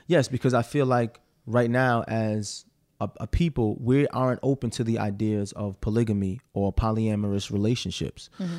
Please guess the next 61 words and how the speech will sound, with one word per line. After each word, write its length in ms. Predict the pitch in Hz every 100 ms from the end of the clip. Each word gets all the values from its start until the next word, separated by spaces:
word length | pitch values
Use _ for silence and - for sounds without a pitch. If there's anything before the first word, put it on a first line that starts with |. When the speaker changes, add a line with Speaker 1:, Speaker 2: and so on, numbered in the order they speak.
| 170
Speaker 1:
So 400 | - 117 107 104
for 140 | -
a 60 | 117
lot 180 | 117 131
of 80 | 120
people, 240 | 123 113
they 100 | 117
don't 140 | 113
wanna 180 | 110 107
be 120 | 101
judged. 560 | 98 117 117 82 - -
So 180 | - 113
what 160 | 107
they 100 | 107
do 200 | 104 123
is 80 | 117
they 100 | 104
get 240 | 101 117 113
in 140 | 117
a 40 |
relationship 600 | 107 101 107 101 98 101
to 80 | -
feel 340 | 101 - 127 113
like 260 | 104 101 104
they're 120 | 110
normal, 480 | 113 117 110 87 -
quote 180 | 104 98
unquote. 380 | 92 101 87 - - - - -
But 180 | 117 -
you're 80 |
in 120 | 117 135
this 120 | 139
relationship 360 | 131 127 - 113
to 100 | 104
feel 280 | - 131
like 200 | 123 113
you're 120 | 113 113
normal, 480 | 139 135 104 107 - _ _ -
and 520 | 113 113 110 110 107 113
you 120 | 113
don't 240 | 113 113 107
enjoy 360 | 107 127 135
it. 160 | 90 - -
So 120 | -
what 140 | 110 113
do 80 | 113
you 80 |
do? 160 | 107 127
You 140 | 120
have 140 | 110 107
a 60 |
secret 320 | 104 120 110 110
life, 380 | 123 95 - -
Speaker 2:
Mm-hmm. 300 | 196 185 190 151
Speaker 1:
you 80 |
know, 100 | 110 107
and 120 | 113
that's 180 | 123 -
not 200 | 131 117
just 180 | 127
men. 340 | 127 151 127